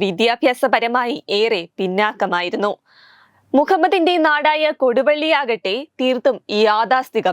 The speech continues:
പ്രദേശവും. പക്ഷേ കുടുംബം പുലർത്തിയ പുരോഗമന നിലപാട് അദ്ദേഹത്തിന് തുണയായി. പ്രാഥമിക വിദ്യാഭ്യാസം കൊടുവള്ളി ഗവൺമെന്റ് ഹയർ സെക്കൻഡറി സ്കൂളിലായിരുന്നു. തുടർന്ന് അലിഗഡ് മുസ്ലിം സർവകലാശാലയിൽ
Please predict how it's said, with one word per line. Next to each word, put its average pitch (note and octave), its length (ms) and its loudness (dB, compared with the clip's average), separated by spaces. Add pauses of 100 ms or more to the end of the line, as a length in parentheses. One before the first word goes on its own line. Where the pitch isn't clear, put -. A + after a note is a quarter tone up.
പ്രദേശവും. F3+ 560 0 (580)
പക്ഷേ G3 260 2 (140)
കുടുംബം G3 380 2
പുലർത്തിയ A3 400 2 (140)
പുരോഗമന G#3+ 640 0
നിലപാട് A3 480 0 (320)
അദ്ദേഹത്തിന് G#3+ 600 -2
തുണയായി. F#3 460 -2 (800)
പ്രാഥമിക D#4+ 480 2 (120)
വിദ്യാഭ്യാസം D#4 720 0 (160)
കൊടുവള്ളി C#4 460 2 (100)
ഗവൺമെന്റ് C4 460 -2
ഹയർ C4 280 0
സെക്കൻഡറി A3+ 500 -2
സ്കൂളിലായിരുന്നു. F#3 680 0 (680)
തുടർന്ന് F#3+ 380 2 (240)
അലിഗഡ് G3+ 500 0
മുസ്ലിം A3+ 400 0
സർവകലാശാലയിൽ A3+ 880 0